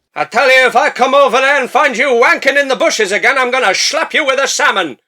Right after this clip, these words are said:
then charge you full price for it. And you know they're not cheap, Graham,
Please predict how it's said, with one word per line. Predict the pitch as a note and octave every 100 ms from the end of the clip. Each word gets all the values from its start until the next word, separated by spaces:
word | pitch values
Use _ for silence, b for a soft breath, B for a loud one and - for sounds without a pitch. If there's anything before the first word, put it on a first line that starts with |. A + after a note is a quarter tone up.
| _
then | - G3+
charge | - B3 A#3+
you | D#3+
full | - A#3 F#3+
price | - D4+ -
for | F#3
it. | D#3+ - _ _
And | E3+
you | G3
know | A#3 A3+
they're | G#3
not | C4
cheap, | - - -
Graham, | - F#3 D#3+ B2